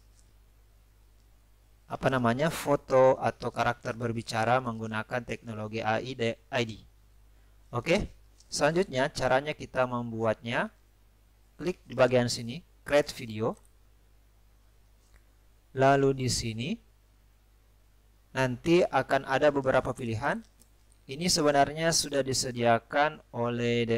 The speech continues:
I D, karakter-karakter atau foto-foto yang bisa kita gunakan untuk membuat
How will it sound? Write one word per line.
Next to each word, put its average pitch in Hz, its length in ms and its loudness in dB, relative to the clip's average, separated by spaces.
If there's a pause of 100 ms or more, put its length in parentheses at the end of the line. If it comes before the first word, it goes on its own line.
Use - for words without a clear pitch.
I 170 240 2
D, 123 80 -8 (320)
karakter-karakter 117 960 -2
atau 127 400 -2
foto-foto 143 1120 0 (720)
yang 127 240 0
bisa 127 240 -2
kita 123 320 -4
gunakan 117 640 0 (400)
untuk 123 240 -16
membuat 113 1400 4